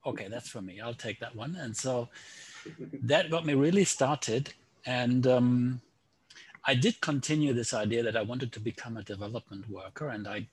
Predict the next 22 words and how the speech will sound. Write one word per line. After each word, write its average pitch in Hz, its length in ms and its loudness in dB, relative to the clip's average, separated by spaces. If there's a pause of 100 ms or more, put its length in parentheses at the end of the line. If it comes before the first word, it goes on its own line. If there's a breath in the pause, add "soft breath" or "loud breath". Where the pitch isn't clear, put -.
(920)
continued 135 720 0
my 113 120 -2
studies 117 600 -4
in, 117 160 -12 (100)
in 113 160 -8
Berlin. 113 420 -6
There 135 120 -6
was 113 160 -6
a 107 40 -4
one-year 117 520 -4 (460)
study 120 340 -10
course - 560 -14 (800 loud breath)
preparing 117 360 -10
people 120 320 -10
to 113 100 -12
become, 120 500 -14 (200)
um, 113 300 -18 (200)
development 117 600 -12
aid 120 160 -12
workers, 127 640 -14 (1040)
working 107 300 -14
with 101 120 -18